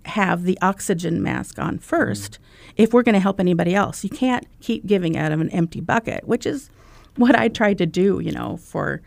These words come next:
Speaker 1: for so long. So let me go forward, um, to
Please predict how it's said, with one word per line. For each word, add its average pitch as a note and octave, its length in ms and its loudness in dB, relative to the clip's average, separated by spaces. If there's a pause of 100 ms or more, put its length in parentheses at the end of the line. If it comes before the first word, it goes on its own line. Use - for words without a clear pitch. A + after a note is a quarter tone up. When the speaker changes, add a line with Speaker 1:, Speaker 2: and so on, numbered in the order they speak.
(280)
Speaker 1:
for - 140 -4
so F#3+ 320 -2
long. E3 560 -4 (2250)
So B3 600 6 (1300)
let C#4 140 0
me D4 100 8
go A#3 180 4
forward, E3 640 2 (180)
um, F#3+ 520 2
to G3+ 680 4